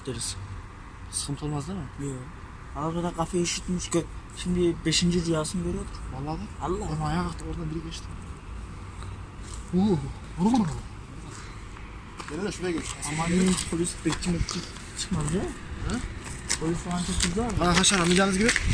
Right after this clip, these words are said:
Speaker 2: bazı arkadaşlarımız böyle video falan atmış. Şurada birini gördük, burada böyle yaptım. O kişiyi biz de gördük. Ya bir kafa gibi bir şey geçti, gözüm yani çarptı. Ama yani onlar kadar ben bu kadar tepki vermiyorum. Niye? Çünkü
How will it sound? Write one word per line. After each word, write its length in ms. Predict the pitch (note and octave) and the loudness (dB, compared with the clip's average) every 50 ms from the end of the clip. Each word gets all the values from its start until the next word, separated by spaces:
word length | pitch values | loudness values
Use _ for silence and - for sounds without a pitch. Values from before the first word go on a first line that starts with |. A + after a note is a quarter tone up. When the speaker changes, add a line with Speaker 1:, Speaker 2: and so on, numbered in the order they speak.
| - - - - - - | 6 6 6 4 4 8
Speaker 2:
bazı 160 | F3+ F#3+ F#3+ | 8 10 10
arkadaşlarımız 400 | G#3 F#3+ G3 F#3 - G3 F#3+ F#3 | 10 8 8 6 6 6 6 6
böyle 180 | G3 G3+ F#3+ E3+ | 6 8 8 8
video 140 | E3 G3+ G3 | 8 8 8
falan 240 | - G3+ G3+ G#3 G3+ | 8 8 8 6 6
atmış. 240 | F#3 - F#3 G3 - | 4 4 6 8 8
Şurada 460 | - - - - - F#3 F#3 F#3+ F3 | 8 8 6 4 4 6 8 8 8
birini 180 | F#3 F3 F#3+ F#3 | 8 8 8 6
gördük, 260 | F3+ D#3 D#3 D#3+ - - - | 6 6 6 2 2 2 2
burada 180 | F3 F#3 F3 E3+ | 4 4 6 6
böyle 100 | F3 F3 | 6 6
yaptım. 200 | D#3 D3 - - - - - - - - - - - - D3 | 4 2 0 -4 -4 -4 -6 -6 -6 -6 -6 -6 -6 -2 0
O 60 | E3 F3 D#3+ - D#3+ - - - | 2 2 2 0 -2 -2 2 4
kişiyi 280 | - G3 F#3+ - A3 A#3 | 6 8 8 6 8 8
biz 220 | A#3 A#3+ A3+ A3 | 6 6 6 6
de 80 | A#3 G#3 | 6 6
gördük. 300 | F#3+ F#3+ F3+ F3+ A3+ - - - - - - - - - | 6 6 6 4 2 0 0 -2 -2 -4 -4 -4 -2 0
Ya 80 | E3+ E3 E3+ - | 0 0 2 2
bir 100 | A3+ F#3+ | 2 6
kafa 240 | - G3+ F#3+ A#3 B3 | 6 6 6 6 4
gibi 200 | A3+ A#3+ B3 B3 | 2 2 2 4
bir 60 | A3+ | 6
şey 160 | - - C4 A3 | 6 6 6 6
geçti, 280 | A#3+ B3 - - G#3+ | 6 6 4 4 6
gözüm 220 | F3+ F3+ F3 G3+ G#3+ | 6 6 6 6 4
yani 140 | G#3 G#3 - - | 4 2 4 4
çarptı. 500 | - - F#3+ G3 F#3+ - - F#3+ D#3 B2 - - - - - - - - - - - - - - - - - - - - - - - - - - | 4 6 4 0 0 -2 -4 -4 -4 -4 -4 -8 -10 -10 -10 -8 -10 -10 -10 -10 -10 -10 -12 -12 -12 -12 -12 -12 -12 -12 -12 -12 -12 -12 -8 -4
Ama 280 | E3 G#3 C4+ D4 C#4 - F3+ | 2 6 6 6 6 6 4
yani 200 | F#3+ G#3 G#3+ G3 | 2 4 4 6
onlar 340 | F#3 F#3 G3 A3+ A#3 A3 - | 4 4 6 6 4 4 4
kadar 200 | G#3 A3 A#3+ A3 | 2 2 2 2
ben 120 | A3 G#3+ | 2 0
bu 40 | G#3 | 2
kadar 120 | G3+ A3 A3 | 0 0 0
tepki 340 | - - G#3+ F3+ - A#3 | 0 -2 -2 -2 2 4
vermiyorum. 420 | A#3 A#3 A3+ G#3+ G3 E3+ D#3 D3+ D3+ E3 F3+ | 6 6 6 6 4 2 0 0 0 0 2
Niye? 300 | G3 A3 B3 C#4 C#4+ C#4+ - - - - - - - - - - - - - - - - - - - - | 4 4 6 6 4 2 0 -6 -10 -2 -2 -2 -2 -2 -12 -12 -12 -12 -10 -10 -10 -10 -8 -10 -10 -6
Çünkü 420 | - G3 G3+ - - A#3+ A#3 G3 | -2 0 0 2 2 2 0 0